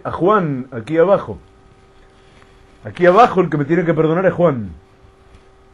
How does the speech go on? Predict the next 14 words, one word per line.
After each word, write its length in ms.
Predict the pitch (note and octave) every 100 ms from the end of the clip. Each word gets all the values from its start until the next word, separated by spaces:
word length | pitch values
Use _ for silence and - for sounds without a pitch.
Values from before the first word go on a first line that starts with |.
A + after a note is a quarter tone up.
| _ -
Después 340 | G#2+ F#3 A#3+
que 120 | -
Juan 340 | - E3 A3 F3+
me 80 | E3
haya 240 | F3+ E3+
perdonado, 720 | C#3 C#3 D3+ A3+ F#3 D#3+ E3+ - - - _
yo 140 | B2+ D3+
puedo 380 | D#3 D3 F3 D#3
aspirar 460 | - D3+ F3 G3
a 80 | D#3
que 100 | C3+
Kadosh 220 | B2 C#3
Baruj 280 | C#3+ C#3+ C#3
Hu 200 | F#3 F3+